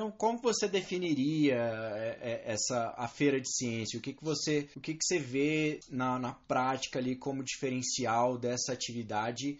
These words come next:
que não deixa de ser uma atividade docente, né?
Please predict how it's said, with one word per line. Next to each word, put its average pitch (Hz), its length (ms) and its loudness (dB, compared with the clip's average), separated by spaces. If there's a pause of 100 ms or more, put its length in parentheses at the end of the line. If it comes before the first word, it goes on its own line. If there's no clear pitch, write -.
que 170 140 -2
não 208 100 0
deixa 165 300 2
de 147 100 -8
ser 165 80 -2
uma 151 140 0
atividade 131 520 0
docente, 127 840 -4
né? 120 300 -6